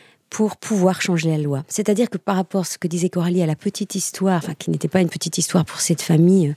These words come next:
euh, aller rencontrer la grande histoire. Et Gisèle Halimi savait qu'à travers ce procès qu'elle allait mener et qu'elle devait gagner, il y aurait une loi qui se modifierait. Donc c'était une rencontre finalement qui devait changer le destin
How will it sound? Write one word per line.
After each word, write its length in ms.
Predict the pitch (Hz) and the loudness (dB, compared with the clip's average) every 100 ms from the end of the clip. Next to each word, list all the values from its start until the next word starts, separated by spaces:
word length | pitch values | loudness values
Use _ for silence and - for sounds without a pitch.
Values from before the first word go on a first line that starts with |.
| - - - - - - - - 185 | -8 -16 -16 -16 -16 -16 -18 -8 -2
euh, 400 | 175 165 160 151 - - _ - | 0 2 0 -2 -8 -20 _ 0
aller 200 | 196 202 | 4 4
rencontrer 480 | 180 240 240 226 208 | 4 0 0 0 0
la 120 | 185 | 2
grande 220 | 175 170 | 2 0
histoire. 460 | - - 165 196 208 196 | 0 0 0 0 0 2
Et 60 | |
Gisèle 260 | 202 202 196 | 4 4 4
Halimi 240 | 185 202 | 2 0
savait 220 | - 170 | 0 0
qu'à 100 | 165 | 0
travers 320 | 175 190 208 214 | 0 2 2 2
ce 80 | |
procès 400 | 233 - 190 - | -2 0 0 0
qu'elle 140 | 180 170 | 0 2
allait 180 | 151 151 | 4 6
mener 460 | 170 170 170 254 - - - | 6 6 4 0 -10 -20 -14
et 40 | - | -6
qu'elle 160 | 156 | 0
devait 260 | 156 220 240 | 4 6 6
gagner, 440 | 208 190 170 180 - _ - - - _ _ _ | 4 2 0 0 -6 _ -20 -20 -20 _ _ _
il 120 | 220 | 2
y 80 | 214 | 4
aurait 300 | 190 185 185 - _ _ _ | 4 4 0 -2 _ _ _
une 140 | 196 185 | 4 6
loi 160 | 170 | 4
qui 120 | - | 0
se 140 | 170 175 | -4 0
modifierait. 640 | 170 160 156 - 151 156 - - - - - 185 | 0 -2 -4 -4 -4 -6 -12 -20 -20 -20 -8 2
Donc 240 | 220 233 | 2 4
c'était 560 | 202 190 233 254 - - - _ _ _ - | 0 2 2 2 0 -8 -20 _ _ _ 2
une 120 | 214 | 4
rencontre 560 | 214 233 240 233 277 - | 4 2 0 0 0 0
finalement 520 | 226 202 190 202 240 | 0 2 2 2 0
qui 160 | - 175 | -2 -2
devait 360 | 190 202 202 - | 0 0 -2 -4
changer 400 | - 202 180 180 | 2 2 4 2
le 100 | 175 | 2
destin 500 | 170 - 175 180 | 0 -2 -2 -4